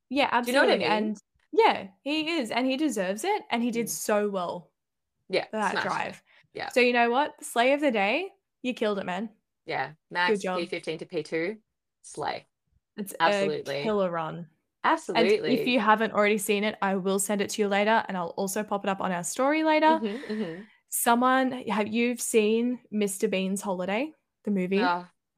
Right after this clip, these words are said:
Speaker 2: I'm sure at some point in my life, yes. I don't really retain visual media, but go on.
Speaker 1: I have watched this recently. It is one of my favorite movies. And for anyone else
Speaker 2: <laughs>
Speaker 1: out there who's listening, you might be understanding where I'm getting at with this. There is a
Speaker 2: <laughs>
Speaker 1: scene where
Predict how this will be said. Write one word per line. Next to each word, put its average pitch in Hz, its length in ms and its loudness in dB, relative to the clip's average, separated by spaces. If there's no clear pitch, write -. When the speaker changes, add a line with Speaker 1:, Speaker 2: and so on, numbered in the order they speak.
Speaker 2:
I'm 220 140 2
sure 226 220 2
at - 80 0
some 185 160 -4
point 175 160 -6
in 170 40 -8
my 160 120 -2
life, 156 320 2
yes. 160 340 -4
I 165 80 -4
don't 156 140 -8
really 147 160 -8
retain 151 420 -6
visual 151 260 -8
media, 160 380 -4
but 180 100 -2
go 180 180 4
on. - 260 -2
Speaker 1:
I 233 220 8
have 220 360 6
watched 208 240 0
this 196 220 -2
recently. 180 460 -6
It - 180 -8
is 190 260 -2
one 185 160 -2
of 180 160 -8
my 180 140 -4
favorite 180 400 -6
movies. - 480 -6
And 185 160 -4
for - 120 2
anyone 208 360 4
else 185 260 4
Speaker 2:
<laughs> - 60 -2
Speaker 1:
out 180 240 6
there 185 160 2
who's 190 240 0
listening, 185 480 0
you 196 160 0
might 180 300 2
be 185 380 0
understanding 190 560 0
where 175 140 -2
I'm 175 100 -4
getting 170 280 -2
at 170 120 -6
with 175 140 -4
this. 170 220 -4
There 196 180 4
is 240 160 4
a 262 60 2
Speaker 2:
<laughs> 226 140 -4
Speaker 1:
scene 175 440 0
where 185 460 2